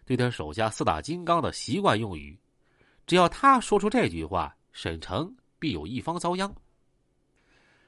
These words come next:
然后刘勇就静等高翔的电话，他心里琢磨着，这高啊，一定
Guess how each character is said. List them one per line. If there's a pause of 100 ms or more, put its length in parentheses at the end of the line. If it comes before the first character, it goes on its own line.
(180)
然
后 (120)
刘
勇 (180)
就
静
等
高
翔
的
电
话， (640)
他
心
里
琢
磨
着， (520)
这
高
啊， (180)
一
定